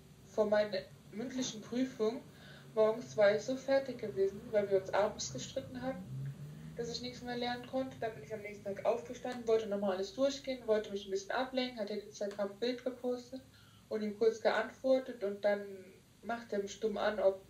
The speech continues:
ähm, ich sie noch alle hätte, dass ich in Instagram jetzt Zeit hätte, ein Bild zu posten, um ihn nicht mal ordentlich zu antworten. Und ich wusste gar nicht, was los ist. Und dann kam er von der Arbeit nach Hause, hat mich dann auch noch angeschnauzt,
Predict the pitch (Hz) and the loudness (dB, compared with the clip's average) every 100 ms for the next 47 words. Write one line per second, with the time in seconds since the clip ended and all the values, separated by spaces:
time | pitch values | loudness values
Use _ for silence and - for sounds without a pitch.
0 | 190 190 185 180 - - - - 196 196 | 8 8 6 -12 -18 -20 -20 -10 -6 2
1 | 190 190 - 185 196 226 247 233 196 190 | 4 4 4 8 8 6 2 4 4 2
2 | - 185 202 214 202 202 196 196 214 208 | -6 -8 -4 -2 0 0 -4 -4 -4 -2
3 | 202 196 196 233 233 220 226 220 - 190 | -4 -4 4 4 2 -4 2 2 2 -4
4 | 185 202 202 196 185 190 190 185 - - | -4 -6 -4 -2 2 4 4 2 -4 -4
5 | 214 254 - 247 247 254 254 - - - | -2 -4 -2 -2 -2 -6 -16 -18 -20 -20
6 | - - - - - - 208 202 190 196 | -20 -20 -20 -20 -20 -6 -2 0 0 -2
7 | 196 196 190 - - - 262 285 214 202 | 4 6 6 2 -6 2 4 4 0 -2
8 | 202 196 - 226 208 202 214 208 214 220 | 2 2 2 2 2 2 -2 0 2 4
9 | 202 190 185 208 233 262 285 330 - 220 | 4 2 0 0 2 4 4 4 -2 -6
10 | - - 202 214 226 233 - 240 254 - | -6 -4 -2 0 -2 -2 -4 -4 -6 -6
11 | 262 262 285 | -4 0 0